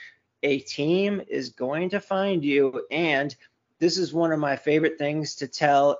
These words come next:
anyone that's getting into, uh, a fantasy or a, a dynasty league, and especially in first year player drafts. I don't so much draft players for players,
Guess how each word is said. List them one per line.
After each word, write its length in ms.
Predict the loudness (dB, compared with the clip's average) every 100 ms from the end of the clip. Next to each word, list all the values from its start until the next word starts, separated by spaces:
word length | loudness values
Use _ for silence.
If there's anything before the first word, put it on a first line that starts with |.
| -4
anyone 500 | -4 -2 -2 -2 0
that's 220 | -4 -2
getting 400 | -2 0 0 -4
into, 680 | -4 -4 -4 -2 0 0 0
uh, 260 | 0 2 0
a 80 | -2
fantasy 680 | -2 -2 -2 -4 -2 0
or 80 | 4
a, 160 | 4 2 -2
a 100 | -2
dynasty 540 | 0 0 0 -4 -4
league, 380 | -2 0 -2 -2
and 80 | -4
especially 480 | -6 0 0 0 -6
in 100 | -4
first 280 | -2 -2 -2
year 100 | -4
player 300 | 0 0 2
drafts. 340 | 4 2 0 -16 -20 -20 -18 4
I 120 | 6
don't 240 | 8 4 2
so 320 | 2 4 6
much 340 | 4 2 -2
draft 420 | 2 6 6 2
players 560 | 0 4 6 6 4 0
for 240 | -6 -4
players, 840 | -4 -4 0 4 6 6 4 -4